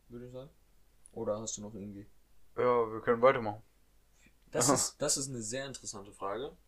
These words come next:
Speaker 1: Darüber können wir gefühlt auch schon wieder eine halbe Stunde philosophieren. Oldschool oder New School Music?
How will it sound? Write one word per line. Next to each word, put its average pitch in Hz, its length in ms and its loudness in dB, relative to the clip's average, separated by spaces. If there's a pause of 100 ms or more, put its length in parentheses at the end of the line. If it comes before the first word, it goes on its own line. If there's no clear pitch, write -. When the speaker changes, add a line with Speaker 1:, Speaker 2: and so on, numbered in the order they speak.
(120)
Speaker 1:
Darüber 98 380 -14
können 101 180 -16
wir 95 80 -12
gefühlt 98 360 -14
auch 90 80 -6
schon 98 180 -12
wieder 95 100 -14
eine 95 160 -16
halbe 98 180 -14
Stunde 98 260 -18
philosophieren. 98 600 -20 (920)
Oldschool 135 540 -6
oder 110 200 -6
New 107 200 -14
School 98 280 -16
Music? 92 400 -18